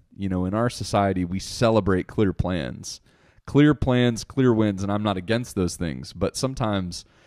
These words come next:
in reconciliation, it's more about the muddy plan where we don't know what's next,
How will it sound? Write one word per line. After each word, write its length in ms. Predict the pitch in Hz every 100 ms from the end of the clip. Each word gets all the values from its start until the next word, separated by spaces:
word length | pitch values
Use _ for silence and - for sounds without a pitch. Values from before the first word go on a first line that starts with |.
| _
in 160 | 101 113
reconciliation, 1080 | 120 123 117 - 107 98 95 98 - 92 85
it's 220 | 107 110 120
more 240 | 117 131
about 340 | 110 98 -
the 80 | 92
muddy 380 | 90 92 95 92
plan 420 | - 98 90 95
where 160 | 90 85
we 120 | 87
don't 220 | 92 -
know 200 | 80 85
what's 280 | 92 98 -
next, 400 | 107 110 - -